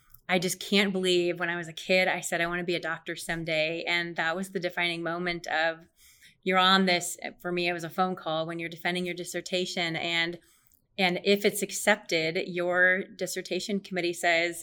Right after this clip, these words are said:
"Congratulations, Doctor Thompson." And it's like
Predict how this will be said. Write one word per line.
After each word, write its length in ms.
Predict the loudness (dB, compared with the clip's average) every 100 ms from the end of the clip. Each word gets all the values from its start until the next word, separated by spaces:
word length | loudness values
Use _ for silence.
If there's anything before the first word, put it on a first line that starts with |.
| -10
"Congratulations, 1300 | -6 -4 2 2 2 0 -2 -2 -4 -8 -8 -10 -14 _ _ _ _
Doctor 340 | 0 0 0 -8
Thompson." 680 | -6 -8 -6 -10 -12 -12 -14 -16 -20 -20 0
And 300 | 6 8 6
it's 180 | 4 4
like 280 | 4 4